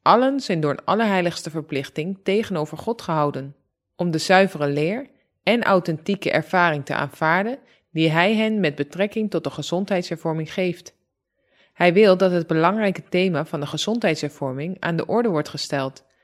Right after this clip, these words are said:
en de publieke opinie wordt opgewekt om deze zaak te onderzoeken. Want het is voor mannen en vrouwen onmogelijk om, met al hun zondige, gezondheid verwoestende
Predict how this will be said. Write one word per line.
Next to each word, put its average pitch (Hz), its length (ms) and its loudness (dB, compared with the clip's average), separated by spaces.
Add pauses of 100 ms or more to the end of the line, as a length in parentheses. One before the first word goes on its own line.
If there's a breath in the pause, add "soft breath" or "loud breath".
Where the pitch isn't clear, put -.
(340 soft breath)
en 190 260 2
de 240 80 0
publieke 156 480 -2
opinie 190 380 2
wordt 170 180 0
opgewekt 147 640 -4
om 147 180 -8
deze 185 280 2
zaak 165 300 -2
te - 60 -6
onderzoeken. 151 640 -4 (840 soft breath)
Want 156 240 0
het 170 120 0
is 175 140 2
voor 165 140 -2
mannen 190 260 2
en 156 120 0
vrouwen 170 520 0
onmogelijk 165 840 0
om, 170 300 -4 (320 soft breath)
met 160 240 -2
al 226 200 2
hun 214 80 4
zondige, 170 640 0
gezondheid 170 720 -2
verwoestende 147 680 -4